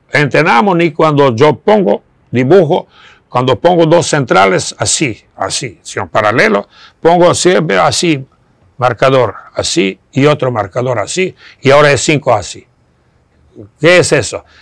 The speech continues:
Eso es directamente en su mente, él es ofensivo, hasta fondo, hasta finales puede ir.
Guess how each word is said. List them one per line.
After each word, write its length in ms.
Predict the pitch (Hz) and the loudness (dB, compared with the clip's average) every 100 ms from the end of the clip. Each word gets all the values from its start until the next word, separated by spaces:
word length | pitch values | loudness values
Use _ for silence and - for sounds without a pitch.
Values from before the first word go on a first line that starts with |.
| _ - | _ -6
Eso 280 | 123 123 180 | -4 0 0
es 360 | 185 - 143 | 0 -2 -4
directamente 760 | 127 160 190 170 190 196 165 170 | 0 0 0 0 -2 -2 0 0
en 80 | 135 | 2
su 180 | 185 | 2
mente, 680 | 170 214 269 180 147 160 - - | 4 4 4 0 0 0 0 0
él 240 | 180 170 | 2 4
es 240 | 170 143 180 | 4 2 2
ofensivo, 720 | 151 160 151 113 185 139 117 | 0 2 0 2 2 2 0
hasta 320 | 139 - 151 | -2 -2 -4
fondo, 560 | - 247 226 135 101 - _ _ | 0 2 2 0 -8 -10 _ _
hasta 340 | - 123 - 127 | -6 -4 -2 -2
finales 580 | - 156 190 170 120 - | 0 0 2 0 -4 -8
puede 340 | 110 92 95 | -8 -8 -10
ir. 120 | 92 | -18